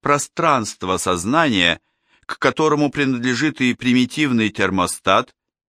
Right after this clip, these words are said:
который отслеживает температуру в комнате, и осознающий себя организм, каким на сегодняшний день является человек. Животные, возможно, тоже обладают сознанием,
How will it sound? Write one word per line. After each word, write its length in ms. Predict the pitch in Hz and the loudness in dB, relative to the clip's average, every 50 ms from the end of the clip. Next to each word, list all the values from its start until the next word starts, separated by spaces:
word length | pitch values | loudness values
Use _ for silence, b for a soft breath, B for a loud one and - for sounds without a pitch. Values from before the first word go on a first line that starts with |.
| _ _ _ _ | _ _ _ _
который 400 | - 120 - - 131 127 127 127 | -4 -2 0 0 2 2 2 0
отслеживает 640 | 123 - - 127 123 123 110 123 117 117 117 110 - | 0 -2 -2 0 0 0 0 0 0 0 0 -2 -2
температуру 720 | - 117 110 101 117 110 110 110 - 113 110 110 110 104 | -4 -4 -4 -2 0 0 0 0 0 -2 -4 -4 -4 -6
в 80 | - | -8
комнате, 640 | - - 110 107 104 104 104 98 - - 101 107 - _ _ _ _ _ _ _ _ | -4 -2 -2 0 0 -2 -4 -6 -6 -6 -6 -6 -8 _ _ _ _ _ _ _ _
и 180 | - 101 110 - - | -2 -2 -2 0 0
осознающий 880 | - - 92 - 101 98 92 98 95 90 90 98 113 117 - - 104 92 | 0 -2 0 0 0 0 0 0 0 0 0 0 -2 -2 -2 -4 -4 -4
себя 400 | - - 98 87 85 92 87 87 | -4 -6 -6 -2 0 2 2 2
организм, 720 | 87 87 85 110 135 156 180 180 147 98 80 85 80 - _ _ _ _ _ _ _ _ _ | 2 0 -2 -2 -2 -2 -2 -2 -2 -2 -4 -6 -8 -10 _ _ _ _ _ _ _ _ _
каким 360 | - 90 85 - 90 95 98 | -8 -8 -4 -2 -2 -2 0
на 100 | 92 85 | -2 -2
сегодняшний 640 | - 98 90 92 95 95 95 90 - - 92 87 | -2 -4 -2 -2 -2 -2 -2 -4 -4 -4 -6 -4
день 200 | 82 107 113 117 | -2 -2 -2 0
является 720 | 107 92 87 85 87 87 90 90 87 - - - 90 85 | 0 -2 0 0 2 2 2 2 0 -2 -4 -6 -6 -6
человек. 560 | - - - 92 85 82 80 73 60 - - - - - _ _ _ _ _ _ _ _ _ _ _ _ _ _ _ _ _ _ - | -4 -4 -4 -2 0 0 -2 -4 -6 -10 -14 -18 -20 -20 _ _ _ _ _ _ _ _ _ _ _ _ _ _ _ _ _ _ -8
Животные, 720 | 110 123 190 233 214 220 214 214 214 - 269 262 254 240 | -4 -2 -2 0 2 2 2 0 0 0 0 2 2 2
возможно, 640 | 214 202 170 143 143 139 131 131 120 131 135 127 120 | 2 0 0 0 0 2 2 0 0 0 0 -2 0
тоже 380 | - - 113 104 98 101 120 | 0 0 0 2 2 2 2
обладают 640 | 120 120 117 135 139 135 123 135 127 127 123 120 - | 2 2 2 0 0 0 0 0 0 0 0 -2 -4
сознанием, 720 | - 127 117 107 113 117 113 113 113 113 113 113 110 110 | -4 -6 -4 -4 -2 0 0 2 2 2 0 0 -2 -2